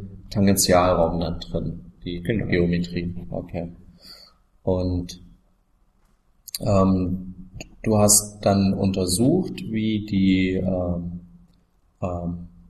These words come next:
Speaker 1: wie die Isometriegruppen, das, die Isometriegruppen, das ist die, äh, Menge aller Abbildungen auf der,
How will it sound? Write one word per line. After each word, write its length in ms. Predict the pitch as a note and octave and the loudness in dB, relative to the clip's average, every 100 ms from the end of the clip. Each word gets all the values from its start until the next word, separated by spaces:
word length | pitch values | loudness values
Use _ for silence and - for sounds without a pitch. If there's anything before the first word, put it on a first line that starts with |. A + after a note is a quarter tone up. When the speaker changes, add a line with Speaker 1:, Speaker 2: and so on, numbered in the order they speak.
| - | -10
Speaker 1:
wie 140 | F#2+ | -4
die 180 | F#2 F#2+ | -2 0
Isometriegruppen, 960 | F#2+ F#2 F2+ - D3 - F3 G#3+ A3 - | 0 0 -2 0 0 2 0 0 -4 -2
das, 360 | A2 - - | -2 -2 -4
die 120 | A#2 - | -4 0
Isometriegruppen, 1000 | G2 G2 F#2+ A2+ A2+ A2+ A2 G#2+ G#2 | 2 2 2 2 2 2 -2 0 0
das 220 | G2+ F#2+ - | 2 0 -2
ist 360 | - - - | -4 -6 -2
die, 580 | G2 G2 G2 G2 G2 - - - - _ - | 2 4 4 2 -6 -16 -18 -20 -20 _ -6
äh, 540 | F#2+ F#2 F#2 F2+ F2+ F2+ | -4 -2 -4 -4 -4 -2
Menge 280 | F#2+ G2 G2 | 2 4 4
aller 200 | F#2 F2+ | 2 0
Abbildungen 640 | A#2+ - D3 D3 C#3 C3 | 0 2 2 4 4 4
auf 200 | A#2 - | 2 2
der, 580 | A#2 A2 A2 A2 G#2+ | 2 2 2 0 -2